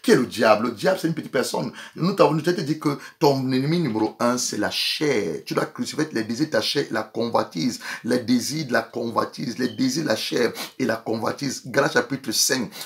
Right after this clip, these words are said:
le verset quatorze à descendant là-bas, les œuvres de la chair. Regarde ce qu'il nous a dit, un Jean chapitre cinq. Un Jean chapitre cinq, je vais lire à partir du verset un. « Quiconque croit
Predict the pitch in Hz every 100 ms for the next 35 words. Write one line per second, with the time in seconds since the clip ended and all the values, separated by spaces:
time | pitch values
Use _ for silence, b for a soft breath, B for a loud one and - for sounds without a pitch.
0 | - 120 120 123 156 151 - - 135 135
1 | - 110 107 107 110 120 98 110 - B
2 | - 123 110 131 107 95 - 104 90 B
3 | B 135 190 - - 147 135 113 113 B
4 | B - 180 180 156 151 120 113 127 -
5 | 87 - 78 76 _ _ _ _ _ _
6 | _ - B B B B 151 170 165 135
7 | 127 - 90 107 101 107 147 82 - 127
8 | 98 98 - - 135 B B - 226 214
9 | 190 180 - 143 135 113